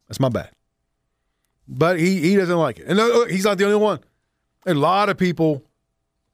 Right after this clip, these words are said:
uh, I just worry about the effects it's gonna have on the sport.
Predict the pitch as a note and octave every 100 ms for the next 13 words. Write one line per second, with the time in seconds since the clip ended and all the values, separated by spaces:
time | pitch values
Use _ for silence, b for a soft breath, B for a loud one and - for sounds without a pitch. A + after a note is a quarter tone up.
0 | _ - C3+ C3+ C3 A#2+ F#2 _ _ _
1 | _ _ _ _ _ _ _ _ _ _
2 | _ _ - F3 F#3 D3 C3 F#3 F#3+ F3
3 | D3 D#3 - D#3+ C#3+ - D3+ C#3 A2+ C3+
4 | A#2 A2 F#2+ E2 - _ _ _ _ _
5 | _ _ - B2+ A#2 A2 - E2+